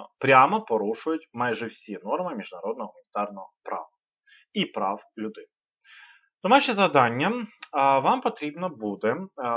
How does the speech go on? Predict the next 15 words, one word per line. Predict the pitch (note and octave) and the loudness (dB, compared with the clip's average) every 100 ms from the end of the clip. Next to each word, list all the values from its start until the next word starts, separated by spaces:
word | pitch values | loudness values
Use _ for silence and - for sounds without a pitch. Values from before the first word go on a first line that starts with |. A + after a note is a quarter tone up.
| A#2 | -2
ознайомитись | D#3 C#3+ D3+ A3+ C4 G3 C#3 | -2 -2 -2 -2 -6 -6 -6
з | A#2 | 0
додатками, | - G#2+ F#2+ - D3 F3 | 2 2 -2 -6 -8 -2
які | D3 - A3 | -2 -2 0
я | G#3 | 2
вам | A#2 D3 C#3+ | 4 4 4
закріплю, | G#2+ A#2+ D3+ - A#2 - G#2+ A#2+ G3 C4 _ _ _ _ _ | -2 0 0 -2 -12 -8 -2 2 2 0 _ _ _ _ _
а, | A#2 A2 G#2+ G#2+ G#2 | -8 -6 -4 -4 -6
в | G2+ G#2+ C#3 E3+ F3 F3 E3+ E3 | -6 -2 0 0 0 -2 -2 -2
класрумі. | B2 C3+ - G2+ F2 D3 G#3+ _ _ _ _ | 0 0 -2 -8 -8 -8 -10 _ _ _ _
Це | - G3+ B3+ | -4 2 4
уривки | A#3+ C3+ B2 D3 G#3+ - F#3+ F#3 | 4 2 0 0 -2 -4 -6 -6
з | D3+ - B2 D#3+ | -6 -6 -2 -2
Женевських | C#3+ A#2 B2+ - C3 | -2 -2 -4 -6 -10
конвенцій. | - B2+ B2 G2 E2+ - | -8 -6 -4 -6 -6 -20